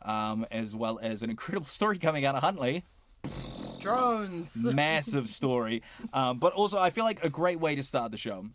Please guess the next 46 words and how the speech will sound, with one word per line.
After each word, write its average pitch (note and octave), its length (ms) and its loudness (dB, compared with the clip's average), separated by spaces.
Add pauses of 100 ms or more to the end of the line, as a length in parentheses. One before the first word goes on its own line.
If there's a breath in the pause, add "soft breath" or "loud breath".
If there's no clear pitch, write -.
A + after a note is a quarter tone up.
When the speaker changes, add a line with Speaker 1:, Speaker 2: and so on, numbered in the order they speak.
(120)
Speaker 1:
is C#3+ 100 -6
for F3 100 -2
you D3+ 320 2
to C#3+ 260 0
just C3+ 240 -4
get B2+ 180 -2
to C3+ 100 -4
know D3 140 0
us C3+ 80 -4
a A#2+ 40 -8
little G2+ 180 -8
bit E2+ 120 -16
more. E2 200 -16 (520 soft breath)
And B2 300 0
there's B2 140 0
something G#3+ 200 2
you F#3 60 0
need E3 180 -4
to D3+ 60 -4
know C#3 120 2
about A2+ 200 0
Evie. D2+ 320 -12 (520)
She - 140 -8
lives F#3+ 200 -2
life C#3 240 0
on A#2 80 -2
the G2 120 -10
edge. - 320 -18 (800 soft breath)
Whether F#3 220 2
or G#3+ 60 4
not G#3 160 4
that's E3 160 2
a C#3 40 -6
good D#3 180 2
thing F3+ 180 2
or D#3+ 60 2
a C#3 60 -2
po-, D#3 200 0
I, D#3 180 2
I E3 120 4
don't, G3 200 2
I, D#3+ 160 2
personally, A#3+ 480 0
I F#3+ 100 4
think F3+ 140 0
it's, - 240 -6